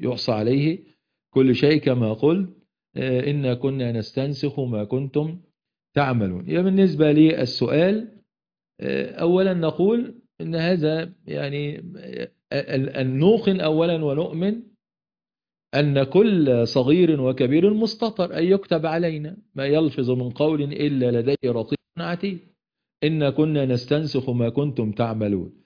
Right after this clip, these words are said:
هل الملائكة تدخل الإنس-، مع الإنسان الخلاء، آه، عندما يتعرى، عندما يأتي أهله؟ يعني الله أعلم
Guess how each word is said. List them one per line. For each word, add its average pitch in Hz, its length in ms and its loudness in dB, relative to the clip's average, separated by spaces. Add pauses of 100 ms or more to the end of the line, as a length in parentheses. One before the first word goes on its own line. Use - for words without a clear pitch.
(220)
هل 185 240 2
الملائكة 143 800 -2 (260)
تدخل 143 300 0
الإنس-، 120 300 -2
مع 127 140 -4
الإنسان 127 340 -2
الخلاء، 131 880 -2
آه، 104 380 -10
عندما 117 380 -2
يتعرى، 139 640 0
عندما 107 500 -6
يأتي 120 360 -4
أهله؟ 160 560 2 (520)
يعني - 460 -6
الله 170 340 2
أعلم 175 400 -2